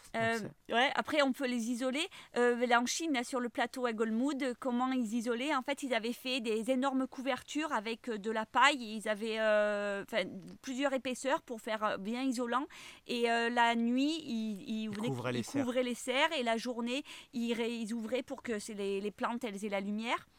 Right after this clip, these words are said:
Speaker 1: Mm.
Speaker 2: Euh, ben, il y a le soleil, il y a la géothermie.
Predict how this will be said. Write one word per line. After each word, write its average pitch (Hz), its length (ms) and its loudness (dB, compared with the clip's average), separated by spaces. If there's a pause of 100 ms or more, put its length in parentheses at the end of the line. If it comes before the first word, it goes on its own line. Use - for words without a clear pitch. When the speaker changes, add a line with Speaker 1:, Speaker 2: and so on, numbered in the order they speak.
Speaker 1:
Mm. 135 60 -8 (460)
Speaker 2:
Euh, 226 960 2
ben, 196 100 0
il 196 60 2
y 190 40 2
a - 40 2
le 196 60 -4
soleil, 254 580 0 (300)
il 220 60 2
y 240 40 6
a 220 80 4
la 220 320 8
géothermie. 240 920 2